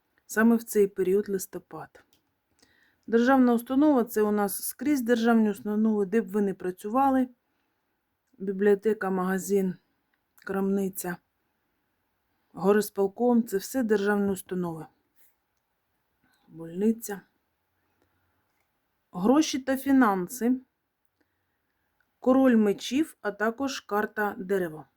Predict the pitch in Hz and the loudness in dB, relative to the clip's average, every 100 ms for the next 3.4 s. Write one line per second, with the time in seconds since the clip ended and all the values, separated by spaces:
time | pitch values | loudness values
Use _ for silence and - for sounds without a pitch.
0 | _ _ _ _ _ _ _ _ _ _ | _ _ _ _ _ _ _ _ _ _
1 | _ _ _ _ 247 269 254 254 254 - | _ _ _ _ 2 4 4 4 2 -4
2 | 226 190 - 208 214 208 220 - 247 220 | -4 -4 -10 -6 -4 -4 -6 -4 -4 0
3 | 247 233 240 240 | 2 2 2 -2